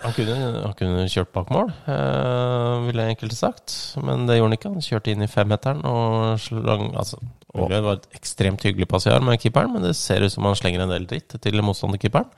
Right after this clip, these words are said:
Speaker 2: Ja.
Speaker 1: På vei ut.
Speaker 2: Som seg hør og bør, tenker jeg da.
Speaker 1: Ja.
Speaker 2: Eh, så gratulerer, eh, Lecce. Måtte dere ha endeløs suksess, eh, i kveldens kamp, da.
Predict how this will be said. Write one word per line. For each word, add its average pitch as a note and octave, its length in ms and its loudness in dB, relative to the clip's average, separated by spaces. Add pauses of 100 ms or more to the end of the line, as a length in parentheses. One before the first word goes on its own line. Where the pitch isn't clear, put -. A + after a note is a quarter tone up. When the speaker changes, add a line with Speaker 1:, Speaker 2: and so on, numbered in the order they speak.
Speaker 2:
Ja. G#3 140 6 (340)
Speaker 1:
På B2 80 -6
vei C#3+ 140 2
ut. - 180 -14 (560)
Speaker 2:
Som G2+ 240 -2
seg F#2+ 200 -2
hør F#2+ 140 0
og F2+ 60 -2
bør, G#2+ 140 2
tenker E3 240 4
jeg F2+ 140 2
da. - 60 -4 (160)
Speaker 1:
Ja. E3+ 80 -6 (640)
Speaker 2:
Eh, G2 360 -4
så A2 200 -4 (260)
gratulerer, A#2 480 2 (100)
eh, D3+ 320 2
Lecce. C3+ 300 2 (600)
Måtte C#3+ 280 4
dere A#2+ 240 8 (640)
ha B2 200 2 (340)
endeløs G2+ 420 2
suksess, A2+ 580 2
eh, A2+ 360 2 (160)
i B2 160 0 (320)
kveldens A#2 420 2
kamp, G3 260 6
da. C#3+ 120 8